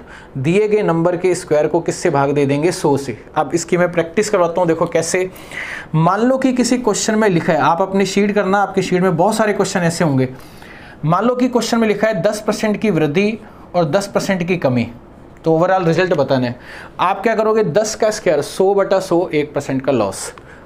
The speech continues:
आप direct यहाँ बता सकते हैं कि दस के square में किसका भाग दे देंगे? सौ का। आपके पास answer है। देखो एक एक line में question, ये तो आप मन ही मन में से, अ, इसे tick कर सकते हैं। अभी जैसे एक question आया था, उसके अंदर लिखा था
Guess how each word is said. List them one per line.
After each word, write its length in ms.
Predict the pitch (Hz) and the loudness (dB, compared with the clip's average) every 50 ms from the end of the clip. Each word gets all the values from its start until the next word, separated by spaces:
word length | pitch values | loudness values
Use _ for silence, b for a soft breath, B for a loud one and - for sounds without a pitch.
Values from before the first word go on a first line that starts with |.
| B | B
आप 160 | - - 135 135 | -2 -2 0 2
direct 340 | 131 135 135 143 170 180 | 2 2 2 2 2 2
यहाँ 180 | 175 160 156 156 | 2 2 2 2
बता 220 | 151 143 147 143 | 2 2 2 0
सकते 300 | 143 139 156 - - - | 0 0 -4 -6 -4 -4
हैं 100 | 160 165 | -4 -2
कि 100 | 151 170 147 | -2 -2 -2
दस 280 | 117 117 147 156 - | 0 0 -2 -2 -2
के 200 | - - - 170 | -6 -6 -4 -4
square 340 | 165 - - - 139 135 127 | -4 -4 -2 -2 0 0 2
में 200 | 135 139 143 143 143 | 2 2 0 0 -2
किसका 280 | 156 - - - 156 | -4 -4 -2 -2 0
भाग 180 | 135 135 139 139 | 2 2 2 2
दे 140 | 131 139 135 | 2 2 2
देंगे? 360 | 131 143 143 139 156 180 190 190 | 2 2 2 2 2 0 0 -2
सौ 260 | - - - 143 143 143 | -6 -4 0 0 0 2
का। 300 | 143 170 170 175 180 175 B B B B B B B - | 2 2 0 0 -2 -4 B B B B B B B -2
आपके 260 | 127 127 131 - 123 | -2 -2 -2 -2 -2
पास 280 | 120 - 139 143 143 - | 0 0 0 0 0 0
answer 300 | 131 123 120 - 147 127 | -2 -2 -2 -2 -2 0
है। 180 | 123 127 160 - | 0 0 0 -2
देखो 200 | - 180 - 208 | -4 -4 0 0
एक 180 | 208 226 226 233 | 0 2 2 0
एक 140 | 226 226 - | 0 0 2
line 300 | 160 147 143 151 175 208 | 2 2 4 4 2 2
में 140 | 220 220 208 | 2 0 0
question, 280 | 214 190 165 - 165 151 | 0 -2 -2 -2 0 0
ये 100 | 165 202 | 2 2
तो 120 | 220 226 247 | 2 2 0
आप 140 | 240 233 196 | 0 0 2
मन 220 | 165 175 202 220 | 2 2 4 2
ही 60 | 254 269 | 2 2
मन 120 | 254 254 | 2 2
में 140 | 240 240 247 | 2 2 2
से, 140 | 240 240 - | 0 -2 -4
अ, 260 | - - - - - 202 214 | -6 -6 -6 -2 0 2 2
इसे 260 | 214 208 202 - 233 | 2 2 0 0 0
tick 200 | 226 226 220 - | 0 0 0 0
कर 100 | 233 208 | 0 0
सकते 280 | - 202 202 202 - | 0 -2 -2 -2 -4
हैं। 140 | 185 185 B B B B B B B B B - | -4 -4 B B B B B B B B B 0
अभी 180 | 185 196 226 226 | 0 2 2 2
जैसे 240 | 196 - 220 254 | 2 2 2 0
एक 100 | 226 220 | -2 -2
question 260 | - 214 208 - - 220 | -2 -2 -2 0 0 0
आया 140 | 208 196 | 0 0
था, 80 | 196 208 | 0 -2
उसके 200 | 202 202 - 214 | -4 -2 -2 -2
अंदर 160 | 208 202 208 | 0 2 2
लिखा 220 | 196 190 190 196 185 | 0 0 0 0 0
था 100 | 185 208 | 0 0